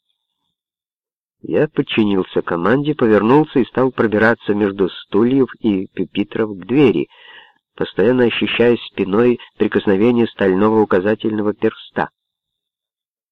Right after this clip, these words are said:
Мы прошли тёмным коридором и оказались в маленькой служебной комнате, всю обстановку которой составляли письменный стол, сейф и шкаф с какими-то бумагами.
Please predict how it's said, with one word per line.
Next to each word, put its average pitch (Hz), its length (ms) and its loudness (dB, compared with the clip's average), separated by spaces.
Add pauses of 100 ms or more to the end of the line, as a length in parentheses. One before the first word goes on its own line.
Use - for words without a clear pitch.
(840)
Мы 98 180 -2
прошли 110 400 0
тёмным 101 440 0
коридором 95 580 0 (760)
и - 80 -4
оказались 110 580 0
в 90 120 -8
маленькой 117 500 0
служебной 110 480 0
комнате, 87 720 -2 (480)
всю - 200 0
обстановку 101 680 0
которой 143 540 2
составляли 107 540 -2
письменный 90 600 -4 (140)
стол, 151 340 0 (140)
сейф 131 240 2 (220)
и 135 100 0
шкаф 101 420 -2 (160)
с - 40 -20
какими-то 90 480 -4
бумагами. 82 580 -6